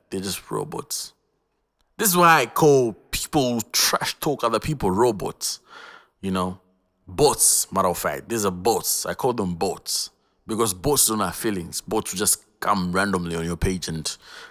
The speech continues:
comment rubbish, you know? So I call them bots. Don't be bots, man. Don't be. Don't be. Don't be bots, man. Try to spread some positivity in this world.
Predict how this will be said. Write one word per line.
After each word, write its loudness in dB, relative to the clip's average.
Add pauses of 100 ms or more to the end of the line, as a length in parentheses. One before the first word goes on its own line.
(120)
comment -4 (200)
rubbish, -2
you -8
know? -10 (1700)
So 0
I 2
call 0
them 0
bots. -6 (440)
Don't -2
be -6
bots, -6
man. -12
Don't -2
be. -16
Don't -2
be. -6 (440)
Don't 0
be 0
bots, -4
man. -10 (400)
Try -2
to -2
spread 2
some -2 (200)
positivity -2
in -2
this -2
world. -2